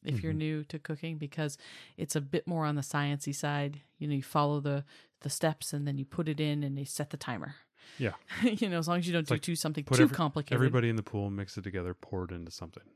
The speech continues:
Speaker 2: Like,
Speaker 1: Right,
Speaker 2: super
Speaker 1: and then
Speaker 2: easy.
Speaker 1: bake,
Speaker 2: And
Speaker 1: right?
Speaker 2: bake, yeah.
Speaker 1: Whereas, you know, when you do something in the pan, it's like,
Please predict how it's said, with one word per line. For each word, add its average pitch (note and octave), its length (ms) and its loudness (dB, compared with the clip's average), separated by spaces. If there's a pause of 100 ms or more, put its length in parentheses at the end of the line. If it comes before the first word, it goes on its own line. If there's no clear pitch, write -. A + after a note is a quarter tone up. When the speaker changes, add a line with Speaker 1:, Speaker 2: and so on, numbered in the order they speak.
(260)
Speaker 2:
Like, F#2 260 -12
Speaker 1:
Right, F3 260 2
Speaker 2:
super D3 220 0
Speaker 1:
and - 80 -2
then D#3+ 120 2
Speaker 2:
easy. D3+ 80 -2 (140)
Speaker 1:
bake, - 300 -12
Speaker 2:
And A2 180 -2
Speaker 1:
right? D3+ 220 2
Speaker 2:
bake, - 60 -10
yeah. - 120 -12 (180)
Speaker 1:
Whereas, E3+ 480 0
you E3+ 80 -4
know, E3 80 0
when D#3+ 140 0
you E3 60 -2
do G#3 120 -6
something G#3 320 -2
in F3+ 80 -2
the D#3+ 80 -2
pan, D#3+ 440 0
it's C#3+ 140 -8
like, D3+ 180 -6